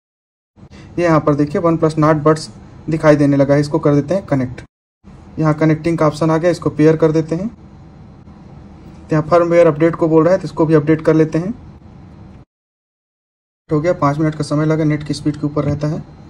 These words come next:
एक बार update करने के बाद reconnect करने को बोलेगा। तो यहाँ पर पहली बार tutorial बताएगा कैसे करना है।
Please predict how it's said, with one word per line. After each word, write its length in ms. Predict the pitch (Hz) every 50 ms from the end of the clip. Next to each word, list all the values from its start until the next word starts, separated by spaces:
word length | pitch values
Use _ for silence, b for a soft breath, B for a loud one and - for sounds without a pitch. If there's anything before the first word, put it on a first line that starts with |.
| - - - - - - - - -
एक 140 | 165 180 170
बार 120 | 185 180
update 260 | 170 165 156 175 170
करने 220 | - 175 165 170 165
के 40 | 160
बाद 140 | 165 165
reconnect 400 | 156 170 165 - 160 165 165 165 156
करने 240 | - 160 156 156 151
को 100 | 156 151
बोलेगा। 320 | 151 156 156 160 165 185
तो 1200 | 208 202 - - - - - _ _ _ - - - - - - - - - - - - - -
यहाँ 120 | 156 156
पर 120 | 156 160 156
पहली 240 | - 160 156 156 160
बार 120 | 156 156 151
tutorial 480 | 151 156 147 147 151 147 147 160 160
बताएगा 360 | 151 156 156 - 151 147 147 147
कैसे 260 | 147 139 135 - -
करना 260 | 147 - 147 139 143
है। 180 | 143 156 170 -